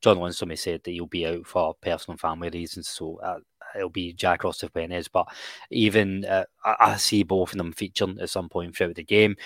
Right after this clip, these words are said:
Um, I think we will see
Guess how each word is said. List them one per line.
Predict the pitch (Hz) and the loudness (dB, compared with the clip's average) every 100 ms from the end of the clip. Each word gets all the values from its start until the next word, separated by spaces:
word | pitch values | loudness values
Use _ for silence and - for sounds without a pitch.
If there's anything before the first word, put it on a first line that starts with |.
| - - - | -14 -14 -2
Um, | 87 85 85 85 85 - | 2 4 4 2 0 -6
I | - | -12
think | 85 80 _ - - _ _ _ _ - | -12 -12 _ -18 -18 _ _ _ _ -10
we | 92 | -4
will | 82 82 | -2 -2
see | - 87 82 | -4 -8 -10